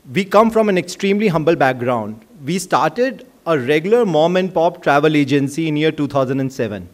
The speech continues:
This travel agency was created just to help people and our neighbors and make their itineraries. Now, we ran a Duke travel agency for, for about a year,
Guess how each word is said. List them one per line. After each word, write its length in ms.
This 340
travel 320
agency 400
was 220
created 440
just 280
to 100
help 220
people 640
and 140
our 140
neighbors 680
and 160
make 180
their 160
itineraries. 680
Now, 440
we 180
ran 500
a 80
Duke 280
travel 300
agency 420
for, 540
for 180
about 280
a 40
year, 380